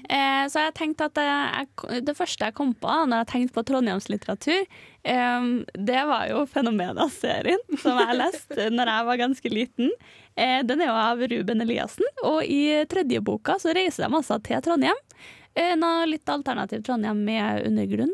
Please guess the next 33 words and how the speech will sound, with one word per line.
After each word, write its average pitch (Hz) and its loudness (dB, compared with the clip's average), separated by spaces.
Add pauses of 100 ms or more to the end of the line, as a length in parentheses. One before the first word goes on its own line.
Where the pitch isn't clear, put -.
eh, 233 0
det 214 0
har 262 -2
vi 254 -2
ikke 262 -4
her. 339 -4 (160)
Eh, 247 -4
men, 254 2
eh, 254 0 (540)
jeg 269 0
må 269 2
si 262 -2
det 226 2
at, 233 -2
eh, 240 0
i 247 2
mitt 247 0
hjerte 220 -2
så 226 -4
satt - -6
det 208 -2
veldig 214 0
på 190 -8
plass 196 -8
at - -8
det 208 -2
var 196 -2
liksom - -8
en 208 -4
bok 202 -6
med 190 -6
Trondheim, 208 -6
eh, - -12